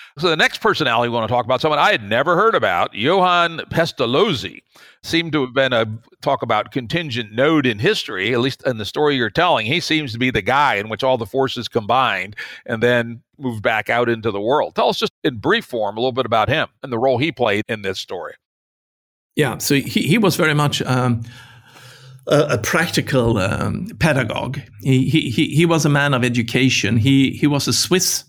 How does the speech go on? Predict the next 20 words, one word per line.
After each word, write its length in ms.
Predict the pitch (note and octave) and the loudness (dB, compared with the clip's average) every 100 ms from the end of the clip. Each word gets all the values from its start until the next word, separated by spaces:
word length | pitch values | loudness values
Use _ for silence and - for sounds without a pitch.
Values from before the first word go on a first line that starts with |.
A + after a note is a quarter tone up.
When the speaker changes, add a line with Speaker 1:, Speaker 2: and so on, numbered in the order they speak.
| _ - | _ 0
Speaker 2:
person, 560 | D#3+ E3 G3+ A#3 - - _ _ _ - | 0 2 2 0 -2 -16 _ _ _ -4
and, 480 | C#3 C#3 C#3 C#3 B2 | 2 4 6 4 4
uh, 140 | B2 | 4
he, 320 | B2+ - - - | 2 0 -10 -16
he 340 | - D3 E3 | 0 4 6
really 840 | C3+ D3 F#3+ G3 F3+ D#3+ C#3+ B2+ - - _ _ _ _ - | 6 4 6 6 4 4 4 2 -6 -20 _ _ _ _ -2
wanted 420 | B2 D3 C#3 A2+ | 2 4 2 2
to 100 | C#3 | 2
reinvent, 960 | B2+ C#3+ D3+ C#3+ C3+ B2+ C3+ B2+ A2 - | 4 4 4 4 4 4 2 0 -2 -4
uh, 540 | A#2+ A#2 A#2 A#2 - G#2+ | 0 2 2 2 0 -2
learning 560 | B2 B2+ C3 A#2+ G#2 G#2 | 0 2 2 0 -4 -8
from, 440 | - A2+ A2+ A2 | -4 0 0 -2
from 260 | - B2 G#2+ | -2 -2 -2
scratch. 640 | - A2 - - - - _ | -4 -6 -6 -8 -8 -8 _
He, 240 | - C#3+ C#3+ | 0 2 4
he 80 | D#3+ | 2
was 220 | C#3 - | 2 0
very 260 | D3+ E3+ | 2 2
much, 400 | D3+ C#3+ C#3 - | 2 0 -2 -2
uh, 220 | B2+ B2 | 0 0